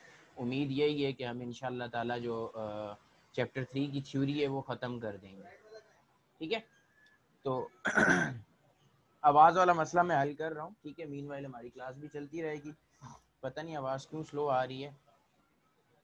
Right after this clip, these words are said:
बेटा नोट से याद कर लें, जाएं जो मैं लिखवा रहा हूँ इससे याद कर लें, किसी भी चीज़ से याद कर लें, कोई मसला नहीं है, ठीक है जी। किसी के एमसीक्यू सिर्फ chapter one के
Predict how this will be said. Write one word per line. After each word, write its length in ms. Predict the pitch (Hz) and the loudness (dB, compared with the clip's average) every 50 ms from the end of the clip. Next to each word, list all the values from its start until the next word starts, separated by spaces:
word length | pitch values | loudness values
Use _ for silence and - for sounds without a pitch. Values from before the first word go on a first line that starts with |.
| _ _ _ _ _ _ _ _ _ _ - | _ _ _ _ _ _ _ _ _ _ -8
बेटा 200 | 165 165 214 214 | -2 0 2 2
नोट 340 | 196 170 165 175 185 190 185 | 2 0 0 0 -2 -2 -2
से 160 | - - 208 | -4 -2 -2
याद 300 | 202 202 185 185 190 185 - | 2 4 6 4 4 4 0
कर 200 | - 190 185 185 | 0 0 0 2
लें, 480 | 185 185 190 190 190 190 196 180 180 156 | 0 0 0 -2 -2 -4 -4 -6 -6 -2
जाएं 340 | 139 151 147 147 151 147 143 | 0 0 0 0 0 -2 -2
जो 160 | 135 143 147 | 2 2 2
मैं 160 | 147 143 143 139 | 2 2 2 0
लिखवा 420 | 139 135 135 - 139 139 143 151 | 0 -2 -2 0 2 4 4 4
रहा 120 | 156 156 160 | 2 2 0
हूँ 280 | 156 151 156 160 160 147 | -2 -2 -4 -4 -6 -6
इससे 280 | 170 170 - - - 175 | -6 -8 -8 -4 -4 -2
याद 340 | 160 151 139 143 143 143 - | 2 4 4 4 4 2 -2
कर 140 | - 151 143 | -2 -2 -2
लें, 260 | 143 151 151 151 151 | -2 -4 -4 -6 -6
किसी 320 | 151 - 170 165 - 196 180 | -6 -6 -8 -6 -6 -8 -6
भी 120 | 165 170 | -6 -6
चीज़ 240 | 160 - 156 156 143 | -6 -4 -6 -6 -6
से 140 | - - 151 | -4 -4 -2
याद 340 | 143 135 135 139 143 139 - | 0 4 4 4 2 2 0
कर 140 | 147 143 143 | -2 -2 -2
लें, 240 | 143 147 143 143 139 | -2 -4 -6 -6 -4
कोई 180 | 156 156 151 147 | -4 -4 -2 -2
मसला 340 | 139 127 139 131 123 120 | -4 -4 -6 -4 -6 -6
नहीं 220 | 113 110 107 101 98 | -6 -6 -8 -12 -14
है, 160 | 95 98 - - - - _ _ _ _ _ _ _ _ _ _ - _ _ _ _ _ _ _ _ _ - - _ - - - - - _ - - _ _ _ - - - | -16 -20 -20 -20 -20 -20 _ _ _ _ _ _ _ _ _ _ -20 _ _ _ _ _ _ _ _ _ -20 -20 _ -20 -20 -20 -20 -20 _ -20 -20 _ _ _ -20 -14 -10
ठीक 180 | 143 135 - 151 | -10 -8 -6 -8
है 80 | 160 | -8
जी। 100 | 160 156 151 _ _ _ _ _ _ _ _ _ _ _ _ _ _ _ _ - | -8 -10 -14 _ _ _ _ _ _ _ _ _ _ _ _ _ _ _ _ -10
किसी 240 | 151 147 - 160 156 | -10 -6 -6 -6 -4
के 100 | 160 156 147 143 135 - 147 143 | -4 -4 -4 -4 -6 -2 -2 -2
एमसीक्यू 520 | 143 151 - - 175 170 170 180 180 180 | -2 -2 -4 -6 -6 -4 -2 0 0 0
सिर्फ 260 | 180 - - 170 160 - | -2 -4 -8 -8 -8 -6
chapter 360 | - 156 143 139 - 156 147 | -6 -8 -8 -6 -6 -6 -2
one 280 | 139 131 135 135 143 139 | 0 0 0 0 -2 -4
के 100 | 143 | -4